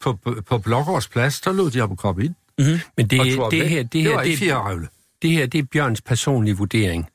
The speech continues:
Speaker 3: Det er
Speaker 1: Mm.
Speaker 3: ikke afprøvet ved domstolene.
Speaker 1: Jo, det er det. Adskillige
Speaker 3: Ja,
Speaker 1: domme
Speaker 3: ja.
Speaker 1: fra Den Europæiske Menneskerettighedsdomstol
Speaker 3: Men,
Speaker 1: siger
Speaker 3: men
Speaker 1: det her.
Speaker 3: de her konkrete sager er ikke afgjort ved nogen,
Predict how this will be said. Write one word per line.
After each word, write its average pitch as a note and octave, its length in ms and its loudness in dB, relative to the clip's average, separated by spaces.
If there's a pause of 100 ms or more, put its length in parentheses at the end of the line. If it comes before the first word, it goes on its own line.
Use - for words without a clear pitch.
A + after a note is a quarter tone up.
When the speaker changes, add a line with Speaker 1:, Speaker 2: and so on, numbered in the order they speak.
(320)
Speaker 3:
Det A#2+ 60 2
er A#2+ 40 4
Speaker 1:
Mm. A#2 40 4
Speaker 3:
ikke - 120 2
afprøvet A#2+ 480 -2
ved G2 60 -6
domstolene. F2+ 720 -2
Speaker 1:
Jo, F2 140 0
det G#2+ 140 2
er B2 120 2
det. A2 100 -6 (340)
Adskillige F#3 840 0
Speaker 3:
Ja, C#3+ 140 4
Speaker 1:
domme C#3+ 160 0
Speaker 3:
ja. D#3+ 140 0
Speaker 1:
fra C3+ 80 -2
Den B2 100 -4
Europæiske B2+ 440 -2
Menneskerettighedsdomstol B2 1000 0
Speaker 3:
Men, F3+ 100 4
Speaker 1:
siger D#3 180 4
Speaker 3:
men D#3+ 140 2
Speaker 1:
det E3 100 2
her. D3 120 -4 (100)
Speaker 3:
de G#3 100 2
her F#3+ 180 2
konkrete C#3+ 580 0
sager C#3+ 300 0
er A#2+ 100 2
ikke B2 160 0
afgjort A#2 460 0
ved G#2 60 2
nogen, G#2 220 2